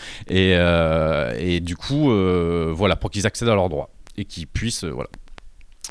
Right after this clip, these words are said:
Et, euh, donc hier, euh, on a eu une super avancée, c'est qu'on a fait, euh, euh, donc une, une action. En fait, on a, il y avait une famille, euh, venue d'Érythrée qui voulait faire, qui voulait rester en France. Et rien que le terme demander de l'asile, je demande l'asile, c'est des termes qu'ils connaissent pas forcément, parce qu'ils ont pas de, de, de,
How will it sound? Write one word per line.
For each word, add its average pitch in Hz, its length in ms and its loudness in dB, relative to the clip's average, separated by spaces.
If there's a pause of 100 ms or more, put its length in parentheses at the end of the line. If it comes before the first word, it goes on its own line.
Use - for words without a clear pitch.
(120)
Et, 131 240 4
euh, 107 640 2 (360)
donc - 320 -4
hier, 113 600 0 (120)
euh, 107 80 -2
on 101 180 0
a 104 80 4
eu 104 240 2
une 92 160 2
super - 320 0
avancée, 117 480 2
c'est - 120 -4
qu'on 98 160 2
a 95 60 4
fait, 123 280 2
euh, 95 240 2 (640)
euh, 92 280 4
donc 104 220 0
une, 110 380 6
une 113 80 6
action. 120 360 2
En 170 60 -4
fait, 131 200 0
on 104 80 2
a, 95 520 4
il 92 40 4
y - 20 2
avait 98 80 2
une 101 80 2
famille, 113 300 2
euh, 95 160 4
venue 104 220 2
d'Érythrée 104 460 2
qui - 160 -8
voulait 101 180 2
faire, 117 280 0
qui 92 100 -10
voulait 92 120 2
rester 139 220 2
en 113 100 4
France. - 440 -2 (560)
Et 101 120 4
rien 147 120 6
que 151 100 0
le 143 40 0
terme 139 280 4
demander 131 320 6
de 123 60 4
l'asile, 120 440 4
je 92 120 0
demande 113 240 4
l'asile, 127 420 4
c'est 120 140 0
des 104 80 2
termes 151 180 2
qu'ils - 140 -10
connaissent 113 200 2
pas 151 120 4
forcément, 120 480 0
parce 90 200 -8
qu'ils 98 200 -2
ont 85 60 -2
pas 127 180 2
de, 110 180 2
de, 92 260 0
de, 87 600 0